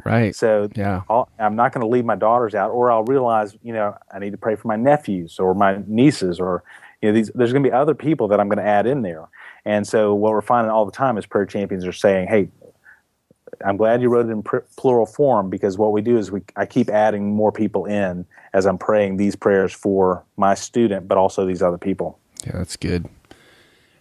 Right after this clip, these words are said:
Speaker 1: How long did it take you to write? I mean, before the launch, how long was this kind of in the works?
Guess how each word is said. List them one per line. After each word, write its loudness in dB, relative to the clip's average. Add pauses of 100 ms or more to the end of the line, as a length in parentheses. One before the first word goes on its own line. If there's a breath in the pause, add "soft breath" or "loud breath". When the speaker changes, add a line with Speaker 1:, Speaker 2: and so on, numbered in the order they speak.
(140 soft breath)
Speaker 1:
How -2
long 2
did 2
it -6
take -2
you -2
to 0
write? 0
I -2
mean, 2
before -2
the 0
launch, 0
how -2
long 0
was -4
this -4
kind -2
of -8 (580 loud breath)
in 2
the 4
works? -2